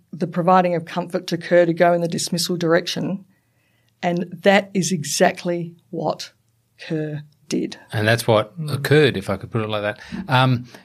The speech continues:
Speaker 2: yeah, it is interesting if you, if in, in that context, I think that's true, because the other thing about telling, about stressing to Kerr, that is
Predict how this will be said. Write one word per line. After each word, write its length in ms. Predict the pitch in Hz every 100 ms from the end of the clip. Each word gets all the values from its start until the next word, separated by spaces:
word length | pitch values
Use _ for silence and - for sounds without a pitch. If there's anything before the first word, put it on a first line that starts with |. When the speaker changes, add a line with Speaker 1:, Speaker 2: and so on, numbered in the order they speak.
| -
Speaker 2:
yeah, 140 | 175
it 200 | 170 156
is 160 | 190 180
interesting 500 | 208 202 - 113 107
if 160 | 127 -
you, 60 | 117
if 140 | 135 123
in, 240 | 131 131
in 160 | 143 123
that 180 | 113 117
context, 540 | 123 117 - 107 -
I 60 | 117
think 200 | 123 110
that's 140 | 104
true, 240 | - 147 104
because 340 | 104 127 120
the 120 | 131
other 180 | 156 185
thing 280 | 175 151 123
about 480 | 104 113 110 107 -
telling, 580 | - 117 117 110 104 - _ -
about 280 | 107 107
stressing 680 | - - 123 123 127 110 101
to 120 | - 104
Kerr, 480 | - 127 117 98
that 160 | 101 104
is 240 | 104 98